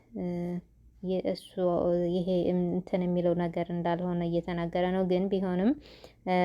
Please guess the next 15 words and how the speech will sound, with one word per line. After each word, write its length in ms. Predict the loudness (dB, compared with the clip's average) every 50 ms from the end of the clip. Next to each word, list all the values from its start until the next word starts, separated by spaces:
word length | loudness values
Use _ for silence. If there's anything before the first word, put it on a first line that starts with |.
| 6 6
እዚህ 280 | 6 4 2 2 -4 -6 -2
ጋር 200 | 0 2 2 2 2
እኔ 160 | 0 0 0 0 0
አንድ 200 | 0 0 0 -2
ሀሳብ 360 | -2 -6 -6 -6 -4 -4 -4 -4 -2 0 0 2 2 2 0
መስጠት 340 | -2 -4 -6 -6 -6 -6 -6
እንፈልገው 460 | -6 -6 -6 -4 -4 -4 -2 0 0 0
ምንድን 280 | 0 2 0 2 2
ነው፣ 120 | 2 0 0 -2 _ _ _ _ -20 _ _ _ _ -2 2
እነሱ 380 | 6 6 8 8 6 6 4 2 4 4 4 4 2 -6 -20 -20 -20 _ -20 -8 0 2
ኦልሞስት 440 | 4 4 6 4 4 2 0 -2 -4
እሷም 360 | -6 -4 0 2 2 4 4 2 2
አክሴፕት 380 | 0 -2 -2 -4 -4 -2 0 2
አድርገው 420 | 2 4 4 2 2 2 2 2 2 -2 -8 -14 -6
ተረድተው 580 | 0 2 4 6 6 4 4 0 -2 2 2